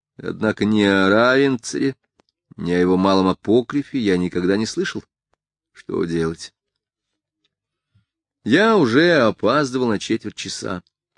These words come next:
Подойдя к двери, ещё раз оглядел комнату и только теперь заметил прикреплённую к стене складную кровать, которую заслоняла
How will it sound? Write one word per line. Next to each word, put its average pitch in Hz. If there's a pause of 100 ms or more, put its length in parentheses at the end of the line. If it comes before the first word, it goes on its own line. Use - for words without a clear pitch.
(960)
Подойдя 165
к 156
двери, 196
ещё 123
раз 107
оглядел 101
комнату 175
и -
только 180
теперь 202
заметил 180
прикреплённую 175
к -
стене 170
складную 165
кровать, 117
которую 92
заслоняла 170